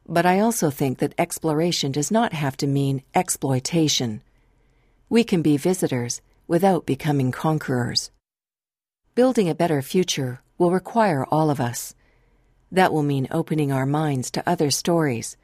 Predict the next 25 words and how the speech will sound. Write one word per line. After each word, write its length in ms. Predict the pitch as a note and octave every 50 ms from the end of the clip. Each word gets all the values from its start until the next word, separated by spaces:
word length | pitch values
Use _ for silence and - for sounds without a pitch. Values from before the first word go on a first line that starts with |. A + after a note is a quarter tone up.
| _ _ _ _ _ _ _ _ -
not 180 | G#3+ A3 G#3+ -
just 240 | - E3+ D#3 -
ones 280 | - E3+ E3 D3+ C#3+ -
of 120 | B2+ -
conquest. 760 | - - D#3+ D#3+ D#3 C#3+ - - B2+ A#2+ A#2 - - - - _ _ _ _ _ _ _ _ _ _ _ _ _ _ _ _ _ _ _ _ _ _ -
We 80 | A3 A3
can 180 | - A#3 A3 A#3
look 140 | B3 B3
to 120 | - - E3+
science 420 | - - F#3 F3+ F3 D#3 C#3 -
fiction 420 | - F3+ F3 F3 - - C#3 C3+ B2+
for 160 | - - C#3
cues, 580 | - - - E3+ D#3+ D3+ B2+ A2 - - - _ _ _ _ _ _ _ _ -
and 140 | E3+ E3+ E3+
the 60 | F3
genre 420 | E3 D#3 F#3 F#3 F#3+ F#3 E3 C#3+ C3+
is 120 | C3+ C3
less 260 | - D#3 E3 D#3 - E3+
about 260 | C3+ C#3+ C3+ B2+ -
trying 300 | - - F3 E3+ E3 D3+
to 200 | - - - -
accurately 600 | D#3+ F3+ F#3+ - - E3 C3+ A#2 - - D3 C#3
predict 400 | C3+ - - D3 D#3+ E3+ F3 -
the 100 | - C3+
future 540 | - - F3+ F#3 F#3 - - C#3 B2 A#2+